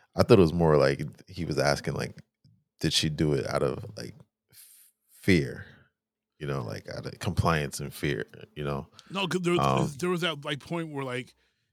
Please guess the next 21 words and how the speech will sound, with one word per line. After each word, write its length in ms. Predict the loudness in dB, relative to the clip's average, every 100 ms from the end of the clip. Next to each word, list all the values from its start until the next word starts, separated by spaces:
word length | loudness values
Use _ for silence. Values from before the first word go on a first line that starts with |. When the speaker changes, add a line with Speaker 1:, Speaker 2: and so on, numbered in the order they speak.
| -16
Speaker 2:
she 180 | -12
saw 220 | -8 -4 -2
that 100 | -4
he, 140 | -4
like, 140 | -6 -8
combed 340 | -6 -6 -6
his 140 | -8 -8
hair 180 | -6 -6
and, 80 |
like, 120 | -8 -10
washed 420 | -8 -6 -6 -6
him, 100 | -12
and 100 | -12
she's 240 | -10 -12 -10
like, 180 | -12 -12
"Did 160 | -14
you 60 | -12
do 120 | -10
that 200 | -8 -10
for 140 | -12
me?" 380 | -10 -6 -6 -6